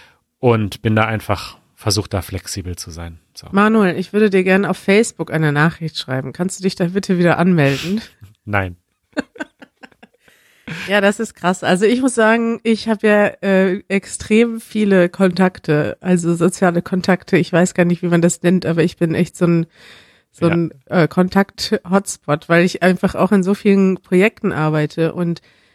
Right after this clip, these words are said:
Speaker 2: äh, ich hab, bin manchmal am Tag, glaub ich, mit über hundert Leuten in Kontakt.
Speaker 1: Ja.
Speaker 2: Und ich musste mir echt irgendwann eine Strategie überlegen, wie ich nicht völlig überfordert bin, weil das hat mich,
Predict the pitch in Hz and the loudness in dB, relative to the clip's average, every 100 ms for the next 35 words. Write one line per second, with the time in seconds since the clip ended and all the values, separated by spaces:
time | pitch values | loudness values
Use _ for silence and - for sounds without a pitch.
0 | _ _ _ _ - 170 170 156 165 196 | _ _ _ _ -4 2 4 4 2 -2
1 | - 185 214 202 202 208 165 190 - 196 | -2 0 2 4 2 0 2 0 0 -2
2 | 190 185 180 180 - 180 - - - - | -2 0 2 0 -2 -6 -6 -12 -12 -10
3 | 196 190 180 180 165 185 175 160 147 156 | -2 0 2 2 2 2 2 0 -6 -4
4 | 143 143 151 - _ _ _ - 185 185 | -6 -4 -6 -6 _ _ _ -8 0 2
5 | 170 - - 196 185 208 208 196 185 185 | 0 -4 0 0 2 2 2 2 4 4
6 | - 190 - - 185 185 165 170 170 165 | 2 0 -2 -4 -2 -2 -2 -2 -2 -4
7 | 165 _ _ _ _ _ _ - 185 - | -8 _ _ _ _ _ _ -6 -4 -2
8 | 196 196 185 190 214 180 170 175 175 170 | 0 0 0 2 2 2 2 2 0 0
9 | 180 - 165 - - 190 185 170 165 - | -2 -4 -8 -6 -2 0 0 -2 -2 2
10 | 165 160 156 151 151 147 151 151 151 147 | 2 2 0 -6 -8 -4 -2 -2 -2 -4
11 | - 170 165 175 - | -6 -6 -4 -4 -6